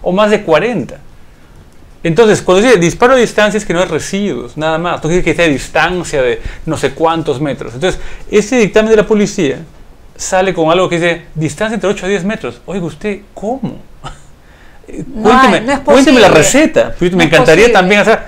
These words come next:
Speaker 1: No,
Speaker 2: O
Speaker 1: o sea,
Speaker 2: sea,
Speaker 1: no.
Speaker 2: científicamente es
Speaker 1: No,
Speaker 2: imposible.
Speaker 1: no, es improbable, porque todo
Speaker 2: Ya,
Speaker 1: es posible.
Speaker 2: improbable, ya.
Speaker 1: O sea, es, todo es tan posible como que el informe lo dice. O sea, todo es posible, pero no todo es probable.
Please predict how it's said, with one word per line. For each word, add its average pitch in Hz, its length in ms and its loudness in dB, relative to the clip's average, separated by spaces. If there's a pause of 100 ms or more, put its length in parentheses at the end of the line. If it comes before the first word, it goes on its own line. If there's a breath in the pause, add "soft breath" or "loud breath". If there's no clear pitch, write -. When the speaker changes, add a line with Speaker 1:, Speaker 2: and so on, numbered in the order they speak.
(100)
Speaker 1:
No, 220 220 0
Speaker 2:
O 330 180 4
Speaker 1:
o - 40 -4
sea, 165 140 2
Speaker 2:
sea, 185 80 2
Speaker 1:
no. 202 40 0
Speaker 2:
científicamente 285 720 -2
es 285 180 -10
Speaker 1:
No, 269 80 -12
Speaker 2:
imposible. 285 920 2
Speaker 1:
no, 311 160 6
es 269 120 4
improbable, 196 720 4
porque 143 220 0
todo 220 140 2
Speaker 2:
Ya, - 40 2
Speaker 1:
es 233 60 -2
posible. 214 220 0
Speaker 2:
improbable, 190 440 -2
ya. 180 100 -12 (600)
Speaker 1:
O - 40 -16
sea, 185 220 2
es, 214 200 2
todo 277 280 4
es 240 60 2
tan 233 160 2
posible 233 480 0
como 160 220 0
que 156 60 0
el 151 80 0
informe 185 320 -2
lo 165 100 4
dice. 151 240 -2
O 127 80 -14
sea, 147 160 -4
todo 208 140 4
es 202 80 0
posible, 185 380 -2
pero 165 140 -2
no 147 60 -4
todo 165 100 0
es 151 80 -4
probable. 156 360 0